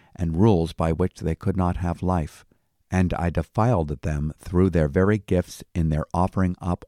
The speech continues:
all their firstborn, that I might devastate them. I did it that they might know that I am the Lord. Therefore, Son of man,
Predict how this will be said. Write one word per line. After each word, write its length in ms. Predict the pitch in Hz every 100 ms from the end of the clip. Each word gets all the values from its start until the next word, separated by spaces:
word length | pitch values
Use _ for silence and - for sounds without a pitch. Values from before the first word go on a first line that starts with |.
| -
all 200 | 87 87
their 200 | 82 78
firstborn, 840 | - 90 82 _ 85 76 69 71 - _ _ -
that 120 | 73
I 100 | 82
might 300 | 80 78 -
devastate 640 | 95 87 82 - 73 71
them. 360 | - 80 69 71 _ _ _ _ _ -
I 140 | 76
did 220 | 76 87
it 220 | 120 - -
that 260 | 92 85 -
they 140 | 92
might 320 | 90 80 -
know 380 | 85 85 95 101 -
that 200 | 85 -
I 260 | 82 82 85 -
am 280 | 82 82 -
the 140 | 90 82
Lord. 520 | 78 76 67 69 - - _ _ _ _ _ _ _ _ _ _ _ -
Therefore, 600 | 92 123 - 82 76 -
Son 280 | - 92 82
of 140 | 73
man, 460 | 78 73 71 82